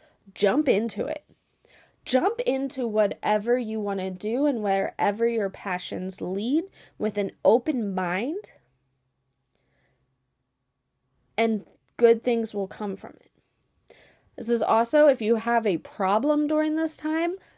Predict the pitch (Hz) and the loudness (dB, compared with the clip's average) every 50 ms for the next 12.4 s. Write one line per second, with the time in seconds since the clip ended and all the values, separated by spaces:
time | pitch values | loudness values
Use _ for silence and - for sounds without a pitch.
0 | _ - 180 185 190 202 220 214 226 - 233 226 240 226 - 269 277 269 233 - | _ -8 -4 -4 2 2 2 2 2 2 0 0 0 -2 0 2 2 2 4 2
1 | 285 277 269 247 - 165 247 240 277 254 254 254 254 254 269 285 294 302 285 - | 0 0 0 -4 0 0 0 0 0 -4 -2 -2 -2 -2 -2 -2 -2 -2 -4 -4
2 | - 208 202 196 196 196 - - 202 208 202 190 196 202 202 - - 208 190 190 | -4 -4 -4 -4 -4 -6 -4 -6 -4 -4 -2 -2 -2 -2 -2 -6 -6 -6 -6 -6
3 | 185 185 180 180 175 - - 185 185 170 170 - - 185 180 - - 196 170 - | -6 -4 -4 -4 -4 -4 -6 -6 -4 -4 -6 -6 -6 -8 -8 -8 -8 -6 -4 -4
4 | - - - - _ _ _ _ _ _ _ _ _ _ _ _ _ _ _ _ | -4 -6 -12 -20 _ _ _ _ _ _ _ _ _ _ _ _ _ _ _ _
5 | _ _ _ _ _ _ _ _ _ _ _ _ _ _ _ _ _ _ _ - | _ _ _ _ _ _ _ _ _ _ _ _ _ _ _ _ _ _ _ -8
6 | - 202 202 214 226 254 262 285 294 - - _ _ - 202 190 240 240 247 262 | -4 0 2 2 2 4 2 2 2 0 -4 _ _ -10 -2 2 2 2 2 0
7 | - 262 254 - 269 254 254 262 269 262 254 - 170 101 92 - - - _ _ | 0 -2 -2 0 0 -2 0 0 0 -2 -2 -2 0 0 0 -2 -4 -12 _ _
8 | _ _ _ _ _ _ _ _ _ _ _ - _ _ _ _ _ _ _ _ | _ _ _ _ _ _ _ _ _ _ _ -20 _ _ _ _ _ _ _ _
9 | _ _ _ _ _ _ _ _ _ _ - 233 226 - - 233 240 240 240 233 | _ _ _ _ _ _ _ _ _ _ -2 -2 -2 -2 -4 0 2 4 4 4
10 | 226 - - 208 208 196 - - - 226 247 294 294 - 339 302 214 208 214 196 | 2 -2 -4 -4 -4 -4 -2 2 4 4 4 4 4 2 2 2 2 2 2 2
11 | 202 202 196 190 185 - _ - 196 202 214 214 226 240 247 240 - - - - | 2 2 2 0 -4 -12 _ -10 -6 -2 -2 0 0 0 -2 -2 -6 -12 -10 -8
12 | 220 208 208 202 196 202 196 196 | -6 -4 -2 -2 -2 -2 -4 -6